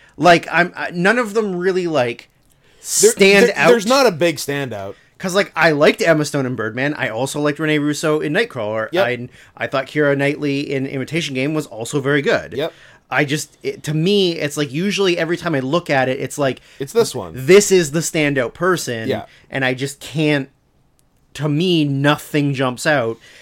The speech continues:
Speaker 1: So I don't know if I just default to Emma Stone.
Speaker 2: I think your options are Emma Stone, Keira Knightley, maybe Renee Russo of the ones you have.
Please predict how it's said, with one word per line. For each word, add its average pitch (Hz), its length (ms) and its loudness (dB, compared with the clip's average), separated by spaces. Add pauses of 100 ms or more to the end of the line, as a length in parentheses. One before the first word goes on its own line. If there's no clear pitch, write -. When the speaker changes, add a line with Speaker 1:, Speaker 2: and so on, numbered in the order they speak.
Speaker 1:
So 143 240 -2
I 131 120 0
don't 151 120 0
know 151 140 2
if 139 100 -2
I 139 100 0
just 120 280 -8
default 143 680 -2
to 143 200 -4
Emma 120 200 -8
Stone. 185 360 2
Speaker 2:
I 185 40 0
think 233 140 2
your 220 140 2
options 185 420 4
are 175 120 4
Emma 160 220 0
Stone, 147 580 -2
Keira 143 280 -2
Knightley, 131 360 -4
maybe 131 320 -4
Renee 117 280 -8
Russo 104 400 -10
of 90 100 -12
the 107 60 -12
ones 98 220 -10
you 90 120 -14
have. 85 280 -14